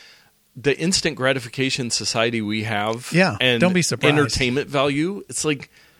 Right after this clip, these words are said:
Speaker 1: yeah, that's, that's what we want to put our money into.
Speaker 2: Well, and another thing is, is to have sixty dollars to buy a game, not a lot of people have that,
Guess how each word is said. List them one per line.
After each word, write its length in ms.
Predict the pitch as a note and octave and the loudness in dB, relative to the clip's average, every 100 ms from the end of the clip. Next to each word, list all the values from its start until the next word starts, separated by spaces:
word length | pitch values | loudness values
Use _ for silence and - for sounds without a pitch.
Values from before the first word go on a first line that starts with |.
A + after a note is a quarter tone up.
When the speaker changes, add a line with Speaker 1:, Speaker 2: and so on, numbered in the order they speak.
| _ | _
Speaker 1:
yeah, 380 | C#3+ G#3+ C4 F3+ - _ _ | -4 -2 -2 -4 -10 _ _
that's, 280 | - F#3+ - - - _ _ _ _ | -4 -4 -4 -8 -20 _ _ _ _
that's 260 | F3 F#3+ - | -4 -4 -2
what 160 | G3 D#3+ | -2 0
we 120 | E3+ | 0
want 200 | E3 E3+ | 2 2
to 20 | D#3 | 2
put 220 | D#3 E3+ | 4 4
our 100 | C3+ | 4
money 300 | B2+ F3+ C3 | 4 4 4
into. 440 | G#2+ G#2+ G#2+ D#3+ - | 2 0 -2 -2 4
Speaker 2:
Well, 220 | E3+ F3+ | 4 6
and 80 | D#3 | 4
another 260 | D#3 G3+ | 4 2
thing 240 | F3+ C3 A#2 | 2 2 4
is, 320 | A#2 A#2+ - - | 2 2 -2 -6
is 360 | - B2+ - - _ _ _ _ _ _ _ - | -2 0 0 -4 _ _ _ _ _ _ _ 0
to 120 | D#3+ | 2
have 220 | F3 F#3+ | 4 2
sixty 360 | - F3 - C#3+ | 2 0 0 2
dollars 420 | B2+ B2 C3 B2+ | 4 6 4 2
to 160 | A#2 G#2 _ - | -2 -4 _ -4
buy 160 | A2+ B2 | 0 2
a 140 | B2+ | 2
game, 400 | C3 C3 D#3 F#3 - _ _ - | 2 0 0 -2 -6 _ _ -4
not 280 | C#3 D#3+ F3 | 0 2 2
a 60 | |
lot 200 | C#3 C3 | 2 2
of 60 | B2+ | 0
people 280 | - B2 G#2+ | -6 -8 -8
have 280 | - A#2 C3+ | -2 -2 0
that, 360 | D#3+ G3+ - | -2 -4 -8